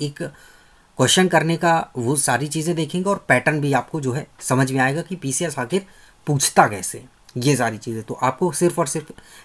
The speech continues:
ये पीवाईक्यू देखना है। इसके बाद अगर बात की जाए कि करंट अफेयर्स की, कि अब करंट अफेयर्स एक तो आप कर ही रहे होंगे निश्चित तौर पर, लेकिन अब अंतिम समय में कहाँ से करें, और एक ये सवाल रहता है कि अब कितना करें,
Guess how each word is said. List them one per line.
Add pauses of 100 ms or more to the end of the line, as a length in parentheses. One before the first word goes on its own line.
ये
पीवाईक्यू
देखना
है। (600)
इसके
बाद (600)
अगर (200)
बात
की
जाए (580)
कि
करंट
अफेयर्स
की, (540)
कि
अब
करंट
अफेयर्स (260)
एक
तो
आप
कर
ही
रहे
होंगे
निश्चित
तौर
पर, (320)
लेकिन
अब
अंतिम
समय
में
कहाँ
से
करें,
और (180)
एक
ये
सवाल
रहता
है
कि
अब (280)
कितना
करें,